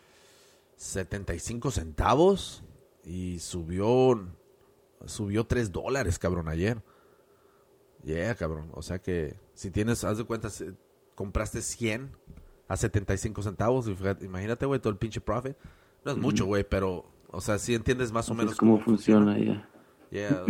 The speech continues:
Speaker 1: es lo más básico, es la manera más básica, güey, que yo puedo explicarlo. Porque la neta uno dice, "Oh, ¿cómo funciona el stock?" Y te dice, "No, pues es que haces esto y aquello", ¿no?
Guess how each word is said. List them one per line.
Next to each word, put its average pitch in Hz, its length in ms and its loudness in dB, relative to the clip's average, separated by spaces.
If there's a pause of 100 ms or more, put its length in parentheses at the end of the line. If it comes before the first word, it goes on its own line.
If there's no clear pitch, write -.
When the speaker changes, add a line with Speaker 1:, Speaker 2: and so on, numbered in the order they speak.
(100)
Speaker 1:
es 123 100 -4
lo 196 100 6
más 196 180 12
básico, 180 420 10
es 151 80 8
la 190 100 12
manera 165 300 4
más 165 200 0
básica, 139 400 2
güey, 139 200 6
que 113 160 2
yo 117 180 2
puedo 131 360 6
explicarlo. 117 600 2 (560)
Porque 113 420 8
la 107 120 8
neta 135 200 8
uno 170 520 8
dice, 143 240 2
"Oh, 185 200 2
¿cómo 185 180 2
funciona 160 360 0
el 151 80 2
stock?" 156 380 -2 (680)
Y 120 200 -2
te 117 140 0
dice, 135 300 2
"No, 214 180 6
pues - 160 6
es 220 100 2
que 208 100 -6
haces 202 240 -4
esto 196 200 -2
y 180 60 4
aquello", 170 300 8
¿no? 165 240 2